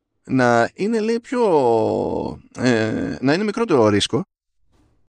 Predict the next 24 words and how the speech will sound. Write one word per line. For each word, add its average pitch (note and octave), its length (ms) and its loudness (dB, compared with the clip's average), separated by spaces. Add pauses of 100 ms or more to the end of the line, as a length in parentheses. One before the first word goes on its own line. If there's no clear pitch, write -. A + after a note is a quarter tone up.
(1200)
διότι C#3+ 720 0
στην C3 180 -4
περίπτωση G3+ 420 -2
του F#3 120 -8
live E3 200 4
game B2+ 300 0 (320)
και - 140 -2
μεγάλη A3+ 320 2
επένδυση A2 500 -2
έχεις - 420 -2 (580)
και G#3+ 200 0
δεν C4 100 -2
μπορείς G#3+ 240 2
να D#3 120 0
θεωρείς C3+ 260 0
αυτονόητο A#2 480 0
ότι G2+ 100 0
θα A2+ 100 -2
μπορείς A2+ 260 0
να A2 100 -4
χρεώσεις - 600 0
<laughs> - 40 -20
για G2+ 140 -6
να, G#2 300 6